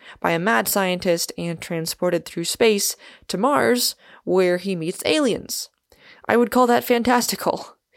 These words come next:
But, as always, though Lewis doesn't want us to take his story literally,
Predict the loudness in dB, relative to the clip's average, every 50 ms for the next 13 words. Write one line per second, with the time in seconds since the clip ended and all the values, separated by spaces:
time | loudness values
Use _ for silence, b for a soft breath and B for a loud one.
0 | B B B B B B B B B B B B B B _ 4 6 6 6 6
1 | 4 4 2 2 2 2 4 4 4 6 6 6 6 4 4 2 0 -4 -6 -8
2 | _ _ _ _ _ 0 2 4 4 4 4 4 4 4 4 2 2 0 2 2
3 | 0 -2 -2 -2 0 0 0 0 0 0 -2 -2 -4 -6 -6 -6 -4 -4 -4 -4
4 | -4 -4 -4 -4 -2 -2 -2 0 2 2 2 4 2 2 2 2 2 2 4 4
5 | 4 4 4 2 -2 -4 -6 -8